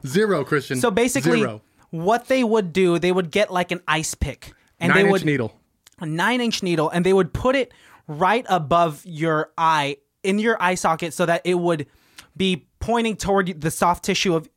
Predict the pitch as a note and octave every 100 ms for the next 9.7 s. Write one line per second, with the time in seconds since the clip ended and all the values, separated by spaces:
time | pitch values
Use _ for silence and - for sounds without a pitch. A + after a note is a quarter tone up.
0 | G3 F3 - G#3+ G#3+ F#3+ - - G3+ C#4
1 | _ _ _ D3+ D3+ E3 D#3+ F3 F3+ F3
2 | E3+ E3+ F3 F3 C3+ - A#3 A3+ A3+ G#3
3 | D#3 D#3+ D#3+ - G3 D3+ A3 F#3+ - G3
4 | G3 D#3 B2+ A2+ B2 C#3+ D#3 E3+ C3 A#2+
5 | C3+ D#3+ - - B2 C3 D3 B2+ A2 -
6 | A#2+ - A2+ A#2+ F3 - _ - C3+ -
7 | - A#2+ - C#3 B2 A#2 A#2+ A#2+ G#2+ A2
8 | A#2+ F3+ D#3 B2+ - - - - B2 B2
9 | C3 D3 C3 B2+ A#2+ -